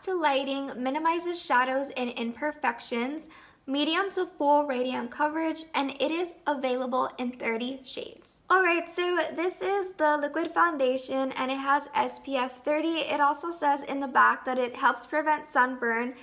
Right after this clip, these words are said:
and if used as directed with other sun protection measures, it decreases the risk of skin cancer and early skin aging caused by the sun.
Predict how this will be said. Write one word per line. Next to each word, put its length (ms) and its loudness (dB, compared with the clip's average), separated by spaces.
and 160 4
if 140 -4
used 320 -2
as 220 4
directed 440 0
with 160 -4
other 280 2
sun 260 -2
protection 580 -6
measures, 540 -2
it 200 4
decreases 600 -6
the 140 -4
risk 340 -2
of 140 -4
skin 320 -6
cancer 340 -4
and 320 -4
early 340 -4
skin 400 -6
aging 500 -4
caused 400 0
by 140 -2
the 120 -6
sun. 320 -6